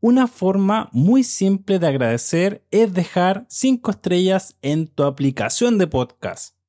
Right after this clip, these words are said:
Recuerda que toda la información de contacto de Sergio se encuentra disponible en la descripción de este episodio. Y si le dices que escuchaste la entrevista acá en Latin L,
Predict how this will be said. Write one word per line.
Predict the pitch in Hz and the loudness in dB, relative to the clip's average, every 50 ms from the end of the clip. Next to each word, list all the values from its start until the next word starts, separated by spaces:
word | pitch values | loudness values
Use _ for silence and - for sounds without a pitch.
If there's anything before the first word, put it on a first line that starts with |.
| _ _ _ _ | _ _ _ _
Recuerda | - - 120 117 123 - 233 240 214 170 143 160 202 240 240 _ _ | -8 -6 -6 -6 0 2 2 2 2 2 0 0 0 -2 -4 _ _
que | - - - - _ _ | -10 -10 -10 -10 _ _
toda | _ 226 247 254 247 | _ 2 2 4 4
la | 233 | 2
información | 220 202 - 196 180 180 170 160 - - 175 175 180 | 2 0 0 -2 0 0 -2 -2 -2 -2 -2 0 0
de | 170 160 | 0 -2
contacto | 139 151 135 131 139 147 143 143 - _ - 156 123 | 0 0 -2 -2 -2 -4 -4 -4 -4 _ -2 -2 0
de | 110 107 | -2 -2
Sergio | - - 226 226 226 - - - 180 214 | -2 -2 0 -2 -2 -2 -2 -2 -2 -2
se | 226 - - 123 | -4 -4 -4 -2
encuentra | 117 120 - - 147 156 160 156 - 156 160 170 | -2 -4 -2 -2 -2 0 0 -2 -2 -2 0 2
disponible | 208 240 240 - - 208 196 190 190 185 180 196 220 226 - - | 2 0 -2 0 0 2 2 4 2 2 2 0 -2 -2 -4 -4
en | - 143 156 151 | -4 -2 0 2
la | 147 147 | 0 2
descripción | 147 156 147 - - - 123 117 - - - 233 240 233 | 0 0 -4 -6 -6 -4 -4 -4 -2 -2 -2 0 0 0
de | 208 | 0
este | - - - | -2 -4 -4
episodio. | 160 143 147 - - - 120 107 101 98 92 92 - _ _ _ _ _ _ - | -2 -2 -2 -2 -2 0 0 0 0 -2 -4 -6 -8 _ _ _ _ _ _ -2
Y | 220 254 269 | 0 0 0
si | - - 247 | 0 -2 0
le | 220 202 190 180 | 2 2 2 2
dices | 180 190 196 - 214 208 208 - | 2 0 0 -2 -2 -4 -2 -2
que | - | -4
escuchaste | 139 - - - 113 110 - - 160 160 - - 165 | -4 -4 -6 -8 -10 -4 -2 -2 -2 -2 -2 -4 -2
la | 165 165 | -2 0
entrevista | 160 151 - 117 117 139 160 - _ - 156 | -2 -2 -2 -2 -2 -2 -2 -4 _ -4 -4
acá | 147 139 160 156 - 92 - - - | -4 -2 -2 -2 -2 -4 -6 -8 -6
en | 104 113 - 147 190 | -4 -2 0 0 0
Latin | 254 294 285 - 220 196 | 0 0 0 0 0 0
L, | 185 180 190 220 269 320 - | 2 2 0 0 -2 -4 -6